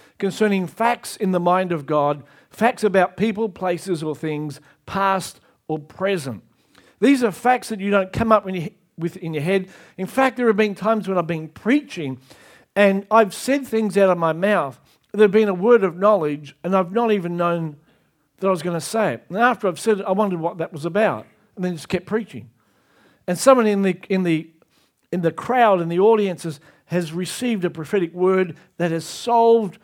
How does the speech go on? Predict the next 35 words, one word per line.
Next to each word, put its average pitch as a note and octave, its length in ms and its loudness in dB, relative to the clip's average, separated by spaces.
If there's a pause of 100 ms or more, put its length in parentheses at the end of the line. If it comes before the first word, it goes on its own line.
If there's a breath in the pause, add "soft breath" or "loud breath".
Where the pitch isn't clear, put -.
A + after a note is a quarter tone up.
(160)
their E3 140 0
problems, G#3 640 0 (220 soft breath)
or E3+ 160 0
God F#3 180 2
has E3+ 120 -6
spoken G#3 500 -2
a, E3 140 -4
a D#3+ 40 -4
rhema B3 560 2
word E3+ 460 0 (220 soft breath)
that's E3+ 280 -4
unlocked G#3 400 2
the F3+ 100 0
mind F#3 360 -2
of D#3 140 -4
God E3 320 -2
for D#3+ 100 -10
them. C#3+ 400 -2 (480 soft breath)
We A#3 260 4
have F#3+ 320 0
the F#3 100 2
mind G#3 420 0
of F3 180 -4
Christ, G3+ 460 0 (280 soft breath)
and E3+ 140 -2
God A3+ 220 4
wants A#3 220 0
to F#3+ 80 -4
get G#3+ 160 -10 (180)
that G#3+ 260 4
word A3 240 6
of G3 80 0
knowledge G#3 420 -2
to F3+ 100 -4
flow, G3+ 440 2